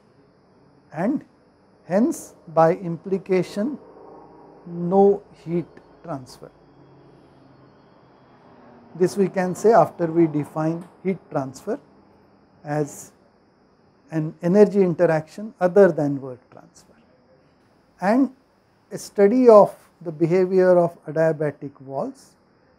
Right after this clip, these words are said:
led to the first law. Now we define a non-adiabatic wall. A non-adiabatic wall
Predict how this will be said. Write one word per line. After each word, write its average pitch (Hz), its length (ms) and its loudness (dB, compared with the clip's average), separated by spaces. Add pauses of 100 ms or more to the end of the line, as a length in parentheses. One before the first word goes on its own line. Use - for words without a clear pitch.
led 185 300 2 (160)
to 196 240 -4 (540)
the 311 100 -4
first - 600 -2
law. - 180 -20 (1080)
Now 208 280 6
we 311 240 4
define 190 680 2 (1500)
a 294 160 0
non-adiabatic 180 1300 2
wall. - 180 -20 (1120)
A 208 100 8
non-adiabatic 202 1120 2
wall 151 320 -2